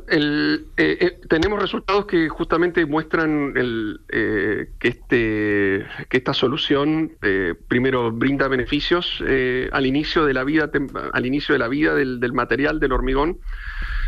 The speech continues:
y justamente actualmente, eh, te-, hemos presentado resultados en conferencias internacionales y publicado trabajos en donde estamos mostrando que en el largo plazo no afecta, este, no afecta la performance de, de los hormigones en el largo plazo.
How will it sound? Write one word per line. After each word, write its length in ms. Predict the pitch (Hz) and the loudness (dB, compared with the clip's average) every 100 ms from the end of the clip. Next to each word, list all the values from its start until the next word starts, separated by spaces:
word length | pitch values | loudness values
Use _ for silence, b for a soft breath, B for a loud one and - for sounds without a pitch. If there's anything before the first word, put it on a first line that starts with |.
| B B | B B
y 180 | 131 127 | 0 0
justamente 460 | - 151 151 156 | 0 2 0 2
actualmente, 760 | 143 151 147 160 160 156 147 135 | 2 2 2 0 2 2 2 0
eh, 400 | 131 - 113 113 | 0 2 0 0
te-, 180 | - 113 | 0 0
hemos 200 | 127 135 | 0 0
presentado 420 | 139 127 123 147 | 0 0 2 2
resultados 560 | 135 131 139 143 143 131 | 2 2 2 2 0 0
en 100 | 120 | -2
conferencias 540 | 113 117 123 131 143 | -2 0 0 0 0
internacionales 760 | 123 120 117 - 120 143 143 123 | -2 -2 -2 -2 0 2 0 -2
y 40 | |
publicado 480 | 113 117 117 139 139 | -4 -2 0 0 0
trabajos 500 | 127 120 143 156 143 | 0 0 0 -2 -2
en 80 | 117 | -4
donde 200 | 110 113 | -4 -2
estamos 280 | - 123 123 | -2 -4 -2
mostrando 400 | 113 135 135 127 | -2 0 -2 0
que 80 | |
en 140 | 110 113 | 0 0
el 120 | 117 | 0
largo 280 | 135 135 127 | 0 0 0
plazo 360 | 143 156 165 B B B B B - | 0 0 -2 B B B B B -12
no 260 | - 120 131 | -2 2 2
afecta, 640 | 135 151 151 - 151 147 147 | 2 0 0 0 0 0 -6
este, 760 | 95 120 113 - 131 113 113 107 | -4 -4 -4 -2 0 0 0 0
no 80 | 113 | 0
afecta 360 | 135 160 156 151 | 0 0 2 0
la 100 | 131 | 0
performance 680 | 131 127 131 139 85 - - - | -2 -2 0 0 -2 -8 -12 -8
de, 560 | 113 113 104 104 104 | -2 0 0 -2 -6
de 300 | 117 - - | -10 -8 -4
los 180 | 117 117 | -2 0
hormigones 480 | 113 117 117 120 117 | 0 0 0 0 -2
en 80 | 113 | 0
el 80 | 117 | 0
largo 240 | 117 120 | 2 0
plazo. 300 | - - - | -2 -6 -8